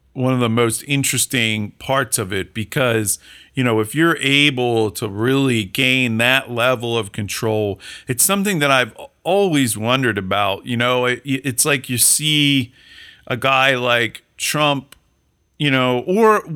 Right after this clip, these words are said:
or Obama. You know, Obama was talking all this anti-war stuff, and then he gets into office, and then it's the same tune, you know? And then same with Trump. Uh, now, we'll talk a little bit about some positive movements, and I'm not saying Trump,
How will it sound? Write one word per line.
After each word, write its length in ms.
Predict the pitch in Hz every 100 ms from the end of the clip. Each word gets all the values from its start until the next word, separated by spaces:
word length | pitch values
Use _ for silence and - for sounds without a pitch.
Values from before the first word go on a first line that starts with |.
| 135
or 200 | 175 185
Obama. 880 | 190 185 147 156 170 165 170 170 165 -
You 100 | 156
know, 260 | 156 143
Obama 400 | 117 139 160 156
was 200 | 135 123
talking 400 | - 147 156 143
all 220 | 135 151
this 220 | 151 143 -
anti-war 720 | 143 143 147 139 131 131 143
stuff, 680 | 131 - 139 135 127 127 - _ _ _ _
and 100 | 101
then 120 | 123
he 80 | 139
gets 260 | 139 147 160
into 200 | 151 139
office, 760 | 147 160 151 135 131 123 - - - -
and 160 | 120 120
then 400 | 120 117 113 113
it's 300 | 127 117 -
the 160 | 123 127
same 640 | - 131 131 131 131 127
tune, 460 | 117 170 156 110 104
you 100 | 107
know? 380 | 107 113 120 123
And 200 | 123 120
then 360 | 123 123 123
same 260 | 110 143 170
with 140 | 185
Trump. 540 | - 156 151 135 139 - _ _ _ _ _
Uh, 260 | - 120 117
now, 180 | 143 170
we'll 120 | 190
talk 260 | 240 233
a 60 | 226
little 220 | 233 233
bit 180 | 190 160
about 580 | 139 143 135 131 - -
some 500 | - 147 143 139 135
positive 520 | 135 135 147 143 131
movements, 520 | 120 131 131 131 131 123
and 120 | 127
I'm 120 | 139
not 240 | 160 156
saying 500 | - 160 147 139 - -
Trump, 360 | - 151 143